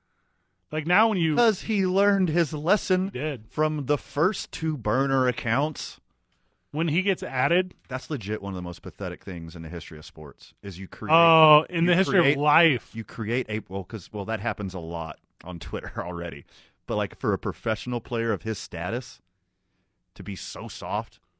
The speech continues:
Speaker 2: you gotta create
Speaker 1: Hey,
Speaker 2: a Twitter account?
Speaker 1: not just athlete, though. Like, anyone,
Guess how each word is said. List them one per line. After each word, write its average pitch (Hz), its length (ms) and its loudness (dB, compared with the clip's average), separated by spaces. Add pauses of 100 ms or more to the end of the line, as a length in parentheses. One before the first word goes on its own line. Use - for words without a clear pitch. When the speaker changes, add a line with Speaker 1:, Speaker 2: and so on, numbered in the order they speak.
(140)
Speaker 2:
you 104 100 -8
gotta 95 140 -4
create 104 360 -6
Speaker 1:
Hey, 113 100 -10
Speaker 2:
a - 40 -20
Twitter 110 400 -4
account? 143 180 -8
Speaker 1:
not 208 260 -4
just 170 220 -4
athlete, 160 480 -6
though. 123 140 -6
Like, 120 200 -8 (460)
anyone, 190 460 0